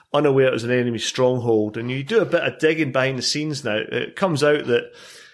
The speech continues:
it's a bit like Arnhem in that, uh, they had aerial photography of the mountaintop. They could visibly see positions and, uh, enemy movement tracks between these positions, but somehow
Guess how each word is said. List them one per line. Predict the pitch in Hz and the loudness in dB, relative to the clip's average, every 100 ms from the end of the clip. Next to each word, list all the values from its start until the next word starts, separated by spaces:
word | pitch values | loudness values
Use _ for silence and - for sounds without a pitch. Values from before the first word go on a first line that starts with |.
| _ _ - | _ _ -10
it's | 147 | -4
a | 147 | 0
bit | 202 | 0
like | 175 160 165 | 2 0 2
Arnhem | 160 175 156 107 - _ - | 4 4 2 -2 -8 _ -2
in | 139 139 | -2 0
that, | 135 127 - - - | 0 0 -4 -10 -4
uh, | 131 131 131 | 0 0 0
they | 131 | 0
had | 135 147 160 | -2 -4 0
aerial | 175 165 | 4 4
photography | 156 131 - 156 147 143 139 | 2 -4 0 2 2 -2 -2
of | 127 | -2
the | |
mountaintop. | 135 139 139 135 - 139 139 - - _ _ | 0 0 0 -4 0 2 2 -2 -16 _ _
They | 139 | -6
could | 131 135 | -4 -4
visibly | 127 175 202 202 180 | 0 0 0 0 0
see | - - 180 180 | 0 0 -2 -2
positions | 165 123 151 156 143 101 - - - - - | -2 0 2 2 -2 -4 -8 -10 -14 -18 -2
and, | 123 123 123 131 | 0 2 2 2
uh, | 127 127 | 2 2
enemy | 147 156 135 | 0 0 0
movement | 131 147 147 143 139 | 2 2 4 0 -2
tracks | - 165 - - | -2 -2 -2 -6
between | 135 175 170 | -4 -2 -2
these | 143 | -4
positions, | - 110 113 - 120 | -4 -4 -2 -4 -6
but | 123 120 | -6 -2
somehow | 180 180 127 123 123 | 0 0 2 4 4